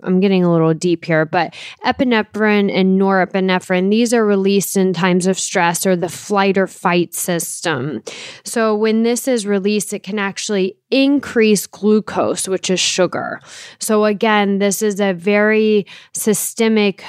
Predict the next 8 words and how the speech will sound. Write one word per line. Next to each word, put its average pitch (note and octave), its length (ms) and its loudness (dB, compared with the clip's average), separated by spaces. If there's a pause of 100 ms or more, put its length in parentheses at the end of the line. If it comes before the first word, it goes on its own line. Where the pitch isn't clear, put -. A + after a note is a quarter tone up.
(140)
uh, F3+ 260 0
vicious G#3 520 0
cycle F#3+ 560 0
of E3+ 200 -2
elevated F3+ 540 -2
cortisol B3 640 0
leads F3 460 -4
to F3 400 0